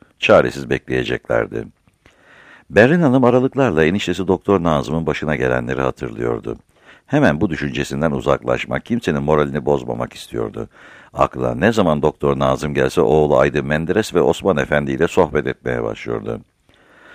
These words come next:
Ama o gece başlayan idam düşüncesi Berrin Hanım'ın aklından hiç çıkmayacaktı.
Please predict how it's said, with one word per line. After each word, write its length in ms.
Ama 200
o 120
gece 260
başlayan 480
idam 400
düşüncesi 500
Berrin 280
Hanım'ın 280
aklından 460
hiç 120
çıkmayacaktı. 880